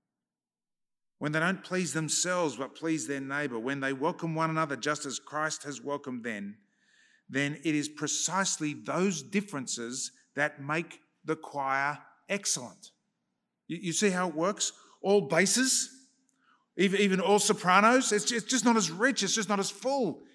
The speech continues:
it's just not as excellent. The apostle's saying we need each other precisely in our difference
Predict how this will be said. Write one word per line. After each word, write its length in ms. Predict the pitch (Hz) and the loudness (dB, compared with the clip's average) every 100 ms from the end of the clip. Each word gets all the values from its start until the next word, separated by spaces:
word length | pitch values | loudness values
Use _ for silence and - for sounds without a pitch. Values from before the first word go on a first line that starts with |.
| _ | _
it's 120 | - 165 | -4 0
just 200 | 220 196 | 0 2
not 160 | 214 | 2
as 100 | 190 | 2
excellent. 560 | 190 247 - 262 151 - - _ _ _ _ _ _ _ _ _ _ _ _ _ _ | 2 2 2 2 0 -4 -14 _ _ _ _ _ _ _ _ _ _ _ _ _ _
The 80 | - | -6
apostle's 320 | 165 226 220 | -2 0 2
saying 320 | - 196 175 143 | 4 4 2 2
we 180 | 190 | 2
need 580 | 180 180 208 214 220 175 | 4 4 2 2 0 -2
each 240 | 196 185 175 | -2 -2 -4
other 320 | 170 170 170 - _ | -2 -4 -6 -14 _
precisely 640 | - 175 170 160 - 160 156 - | -8 -6 -2 -4 -2 -2 -2 2
in 280 | 208 214 214 | 6 6 4
our 120 | 196 | -2
difference 680 | 175 170 - 101 - - - | -4 -6 -8 -12 -10 -10 -10